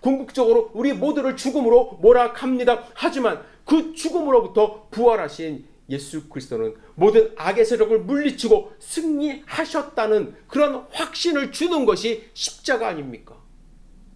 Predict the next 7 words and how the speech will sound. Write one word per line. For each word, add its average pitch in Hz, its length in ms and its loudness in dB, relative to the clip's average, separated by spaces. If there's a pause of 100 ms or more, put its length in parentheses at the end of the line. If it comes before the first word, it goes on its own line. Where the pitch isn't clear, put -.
(420)
여러분, 196 380 -2
십자가를 220 560 0
바라보며 208 400 2 (240)
우리는 240 480 2 (300)
확신을 214 800 -4
얻어야만 147 520 -4
합니다. 110 400 -18